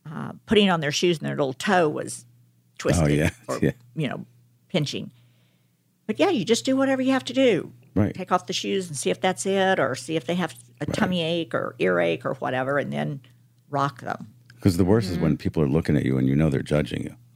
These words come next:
Speaker 1: And you know they are. And I
Speaker 3: Yeah.
Speaker 1: just go,
Speaker 2: Oh.
Speaker 1: "Sorry,
Speaker 3: Yeah.
Speaker 2: Yeah.
Speaker 1: I can't
Speaker 2: Right.
Speaker 1: read
Speaker 3: Yeah.
Speaker 1: minds.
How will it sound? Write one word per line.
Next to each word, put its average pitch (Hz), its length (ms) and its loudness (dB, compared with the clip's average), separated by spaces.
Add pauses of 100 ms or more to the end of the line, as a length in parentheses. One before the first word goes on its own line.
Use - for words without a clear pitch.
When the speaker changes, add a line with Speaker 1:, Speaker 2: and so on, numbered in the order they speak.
(200)
Speaker 1:
And 185 100 4
you 180 80 6
know 208 140 8
they 175 160 6
are. 160 180 6
And 160 80 2
I 175 60 4
Speaker 3:
Yeah. 185 60 0
Speaker 1:
just 214 180 -2
go, - 60 6
Speaker 2:
Oh. 165 40 2
Speaker 1:
"Sorry, 240 360 2
Speaker 3:
Yeah. 185 180 2
Speaker 2:
Yeah. 90 200 4 (320)
Speaker 1:
I - 240 -2 (360)
can't 151 200 2
Speaker 2:
Right. - 80 -4
Speaker 1:
read 302 180 -2
Speaker 3:
Yeah. 170 280 -2
Speaker 1:
minds. 180 240 -4